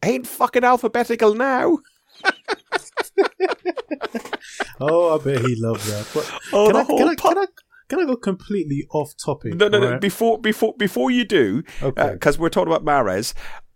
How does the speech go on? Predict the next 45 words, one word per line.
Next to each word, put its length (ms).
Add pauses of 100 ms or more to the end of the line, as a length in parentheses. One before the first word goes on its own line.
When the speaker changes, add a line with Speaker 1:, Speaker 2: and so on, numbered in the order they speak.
Speaker 1:
I 160
wanna 180
give 160
a 40
shout 280
out 140
to 60
Mahrez, 580 (120)
um, 460
and 220
Man 180
City, 360
'cause 280
showing 220
a 40
bit 120
of 80
class. 500 (320)
They, 120
they 100
sent 180
a 60
message 800
to 480
that 180
young 260
twelve-year-old 600
boy 240
who 100
survived 580 (360)
the 280
Indonesian, 1080
uh, 300 (120)
mudslide 640
thing, 340 (320)
Speaker 2:
I 200
Speaker 1:
and 140
Speaker 2:
saw 40
Speaker 1:
he's 120
Speaker 2:
that. 60
Speaker 1:
gonna 120
s-, 200
he's 200
gonna 160
sign, 480